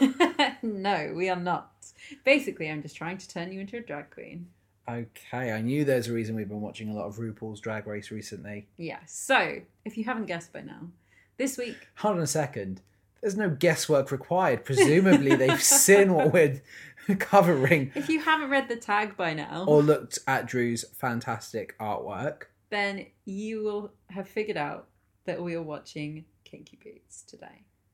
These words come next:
Speaker 2: I'm really hopeful that the version we're gonna watch is the one that had Brendan Urie.
Speaker 1: No.
Speaker 2: Oh, okay. But Brendan Urie was in it.
Speaker 1: Yes, he was.
Speaker 2: Which, kind of interesting, because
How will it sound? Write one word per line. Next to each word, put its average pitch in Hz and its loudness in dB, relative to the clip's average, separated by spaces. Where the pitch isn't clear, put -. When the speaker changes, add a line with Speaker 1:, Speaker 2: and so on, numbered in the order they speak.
Speaker 2:
I'm 151 -4
really 196 -2
hopeful - -10
that 104 -12
the 110 -10
version 131 -6
we're 117 -8
gonna 110 -8
watch 104 -8
is 101 -16
the 104 -10
one 104 -10
that - -18
had 104 -14
Brendan 101 -14
Urie. 131 -10
Speaker 1:
No. 156 -12
Speaker 2:
Oh, 117 -10
okay. 95 -12
But 139 -16
Brendan 175 2
Urie 147 0
was 117 -4
in 85 -10
it. 67 -18
Speaker 1:
Yes, - -2
he 202 -10
was. 175 -10
Speaker 2:
Which, 180 0
kind 202 0
of 131 -2
interesting, 139 -4
because 123 -4